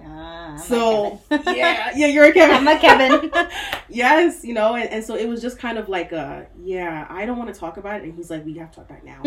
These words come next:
Speaker 2: 'cause
Speaker 1: <laughs>
Speaker 2: this is, this is a spicy topic, and I want it to cool down." You know,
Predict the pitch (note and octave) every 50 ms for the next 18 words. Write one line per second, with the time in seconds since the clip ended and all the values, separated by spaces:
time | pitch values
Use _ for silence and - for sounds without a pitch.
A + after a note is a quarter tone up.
0 | C#4 C#4 C#4+ D#4+ D#4+ - D#4+ D#4 - D4+ C#4+ C#4 D4 C#4+ C#4 - G3+ A3+ C4+ -
1 | G#3+ G#3 G3+ G3 G3 F#3 G3 A3 A3+ - A3 G#3+ F#3 F3+ F3+ - - F#3+ F#3 G#3
2 | A#3+ A#3+ A#3+ G3+ - G3+ F3+ F#3+ - A#3+ - - F3 F3 D#3 D#3+ E3 E3 E3 D#3+
3 | F3 F3+ F#3 F3+ - - E3 - F3 E3 D#3 D3+ C#3 C3+ D3 - _ _ _ _
4 | _ G3+ G#3 G3 F#3+ F#3 G3 G3 G3